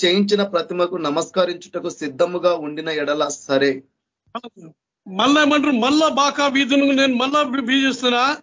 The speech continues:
Speaker 2: మీ సిద్ధంగా ఉండాలా నమస్కారంకు. అక్కడ చూస్తే రాక జక-, రారా అక్కడ జ-, మా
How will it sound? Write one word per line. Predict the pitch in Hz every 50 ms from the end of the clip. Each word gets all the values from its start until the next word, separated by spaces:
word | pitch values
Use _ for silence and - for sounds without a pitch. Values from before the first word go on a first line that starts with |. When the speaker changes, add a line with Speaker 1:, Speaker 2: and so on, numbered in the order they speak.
| _ _ _ _ _ _ _ _ _ -
Speaker 2:
మీ | 233 233
సిద్ధంగా | 233 277 269 254 311 311 302 294
ఉండాలా | 294 285 285 285 277 269 262 262
నమస్కారంకు. | 262 277 262 262 - 262 262 262 254 233 233 226 196 - _ _ _ _ _ -
అక్కడ | 220 - - 240 196 214
చూస్తే | 311 330 - - 262 247 240 240
రాక | 226 233 254 302 302 277 285 294 294 285 277 262 196 185
జక-, | 233 240 254 262 240 226 220 - - - _ _ _ _ _ _ _ _ -
రారా | 214 254 277 285 285 285 277 269 269
అక్కడ | 262 254 254 - 185
జ-, | 220 220 220 208 196 202 196 190 190
మా | 220